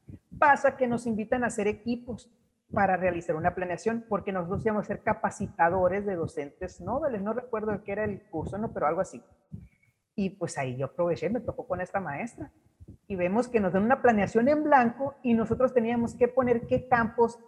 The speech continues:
eran los que, los que llevaba una planeación. Y pues la maestra ni lo por lo redondo.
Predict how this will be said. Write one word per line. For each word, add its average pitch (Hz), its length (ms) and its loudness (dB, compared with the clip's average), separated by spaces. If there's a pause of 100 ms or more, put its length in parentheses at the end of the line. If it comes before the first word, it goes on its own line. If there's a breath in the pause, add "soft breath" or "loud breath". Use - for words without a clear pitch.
eran 196 260 4
los 202 180 -2
que, - 680 -4
los 214 220 0
que 196 180 2
llevaba 160 260 4
una 160 220 0
planeación. 160 580 -4 (800)
Y 220 120 -6
pues 170 200 -8
la 160 100 -4
maestra 143 440 -6
ni 208 140 -4
lo 143 280 -4
por 202 100 -2
lo 190 120 0
redondo. 165 520 -6